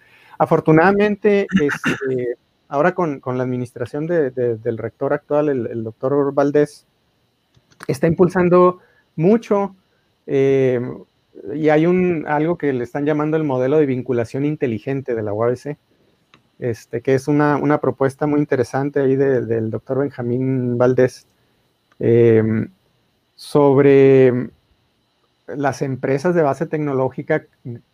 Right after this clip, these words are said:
qué esquema se puede utilizar para, por ejemplo, proyectos de los, de los posgrados, eh, que ya se puedan, este, terminar en, en una empresa. Eh, entonces está, está,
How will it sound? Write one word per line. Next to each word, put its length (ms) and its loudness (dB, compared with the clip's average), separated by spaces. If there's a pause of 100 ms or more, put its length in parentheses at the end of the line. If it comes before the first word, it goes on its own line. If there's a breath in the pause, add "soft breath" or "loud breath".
qué 160 4
esquema 480 0
se 140 -8
puede 500 -2
utilizar 680 -6
para, 520 -4 (520)
por 120 -4
ejemplo, 380 -2
proyectos 520 0
de 80 4
los, 200 -4
de 120 -4
los 140 -10
posgrados, 800 0 (600 loud breath)
eh, 340 -4
que 140 -2
ya 180 2
se 120 -6
puedan, 760 -2
este, 920 -12 (640)
terminar 560 0
en, 240 -2
en 100 -4
una 140 -2
empresa. 640 -2 (480)
Eh, 360 -4
entonces 220 0
está, 200 2
está, 200 0